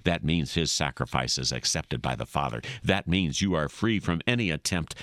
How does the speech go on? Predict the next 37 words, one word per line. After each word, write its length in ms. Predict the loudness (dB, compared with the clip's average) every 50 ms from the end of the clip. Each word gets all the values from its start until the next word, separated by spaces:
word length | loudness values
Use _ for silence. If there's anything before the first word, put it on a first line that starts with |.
| -4 0
to 100 | 2 2
make 320 | 4 2 0 0 -2 0 2
good 200 | 2 2 2 2
with 180 | 0 -2 0
the 120 | 0 0 0
Lord 300 | 2 2 2 2 0 0
before 320 | -2 0 0 0 2 2
he 80 | 0 0
comes 340 | 0 0 0 0 0 0
again. 380 | -2 0 0 0 0 0 -2 -4 -8 -10 -2
He 160 | 0 2 2
has 200 | 4 2 2 2 2 2 4
already 520 | 4 4 4 2 2 2 2 2 2 0
made 380 | 2 2 2 2 0 0 -4 -2
things 380 | 0 0 2 2 0 -2 -2
good 400 | -4 -2 0 2 2 2 0 -2
for 120 | -2 0 0
you 280 | 2 2 2 2 0
for 260 | 0 0 0 0 2 0
eternity. 680 | 0 -2 0 0 0 2 2 0 0 -2 -4 -4 -10 -18 -20 -20 -20 -6 2
And 240 | 2 4 4 4 2
that's 300 | 2 2 2 0 0 0
a 80 | -2
fact 340 | 2 4 4 4 4 2 2
you 140 | 0 0 2
can 260 | 2 2 2 2 0
grip 540 | -2 -2 0 2 2 2 2 0 0 -4 -8 -8 -8 -12 -10 0
even 380 | 2 2 4 4 4 4 4 4
right 300 | 4 4 4 2 2 2
now, 340 | 2 4 4 4 2 2 2
this 260 | 2 2 0 0 0
very 380 | 0 2 2 2 4 2 2 4
moment. 520 | 4 4 4 4 2 0 -2 -4 -10 -12 -12 -20 -20 -20 -20 _ _ _ _ _ _
This 200 | -2 -2 -2 0
business 560 | 0 0 0 0 0 -2 -2 0 -2 -6 -8 _ _ _ -6
of 160 | -4 -2 -2
eternity, 680 | -4 -4 -2 -2 0 0 0 0 0 -2 -4 -4 -8